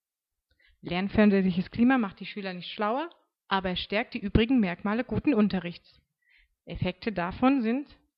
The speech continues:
eine höhere Leistungsbereitschaft, eine bessere Einstellung zur Schule, ein besseres Sozialverhalten und eine positive Interessensentwicklung.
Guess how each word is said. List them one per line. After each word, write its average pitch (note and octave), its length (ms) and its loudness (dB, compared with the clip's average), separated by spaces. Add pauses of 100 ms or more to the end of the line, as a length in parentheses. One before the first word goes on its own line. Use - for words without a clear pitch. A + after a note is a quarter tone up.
(380)
eine F#3+ 220 0
höhere E3+ 280 0
Leistungsbereitschaft, B3+ 1120 -2 (480)
eine F#3+ 200 -8
bessere F3+ 360 -2
Einstellung F3+ 540 -2
zur F3 140 -2
Schule, B3+ 420 0 (600)
ein F#3 120 -12
besseres F3 400 -4
Sozialverhalten A#3+ 960 -2 (540)
und E4+ 340 -6
eine G#3 220 0
positive A3 500 -2
Interessensentwicklung. F3+ 1040 -8